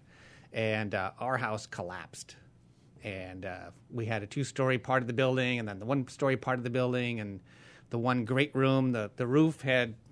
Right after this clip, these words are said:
had fallen, the, the front of the house had fallen back, and the back of the house had fallen back, and so the roof had just kind of,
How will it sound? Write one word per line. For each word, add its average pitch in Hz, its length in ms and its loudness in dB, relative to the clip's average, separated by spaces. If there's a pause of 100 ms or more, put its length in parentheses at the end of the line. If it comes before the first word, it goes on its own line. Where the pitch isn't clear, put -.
had 113 200 -4
fallen, 135 420 0
the, 113 160 -2
the 110 140 -4
front 151 240 -2
of 143 60 -2
the 139 80 0
house 131 240 -2
had 113 140 -8
fallen 120 380 -4
back, 135 480 -2
and 107 120 -8
the 98 40 -12
back 131 200 -4
of 123 60 -14
the 127 40 -6
house 123 180 -6
had 117 100 -6
fallen 127 280 0
back, 120 300 -2
and 113 80 -10
so 113 80 -8
the 101 80 -8
roof 131 260 0
had 107 120 -6
just 113 240 -6
kind 117 180 -6
of, 98 220 -8